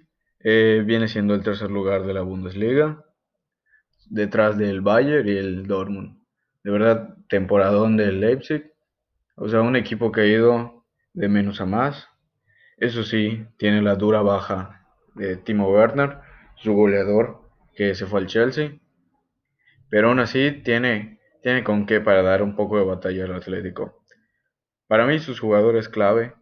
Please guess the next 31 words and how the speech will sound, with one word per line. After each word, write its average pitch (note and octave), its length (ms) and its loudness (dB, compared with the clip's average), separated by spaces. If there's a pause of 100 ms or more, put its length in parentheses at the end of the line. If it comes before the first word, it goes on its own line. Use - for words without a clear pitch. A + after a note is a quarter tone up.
son G2 240 -8
Dani F#2+ 260 -2
Olmo, C3+ 540 -2 (640)
Christopher G#2 640 -2
Nkunku C3+ 640 -8 (360)
y G#2 100 -6
Emil G#2 280 0
Forsberg. F#2 560 -4 (300)
Son A2 180 0
los G#2+ 100 0
que G#2+ 80 -4
van G#2 140 2
a G#2 80 0
tener G2 480 -4 (580)
la... F#2+ 840 -6 (360)
Son B2 140 0
los A2+ 140 -2
jugadores G#2+ 640 2 (420)
que G2+ 80 -8
van G2+ 100 0
a G#2 100 -2
tener G2+ 320 0
ese F#2+ 520 -2 (100)
plus A2+ 560 -2 (140)
para G2+ 260 2
darle G#2 280 2
batalla G2 400 -2
al F#2+ 80 -6
Atlético F#2+ 500 -10
de - 60 -8
Madrid. F#2+ 400 -8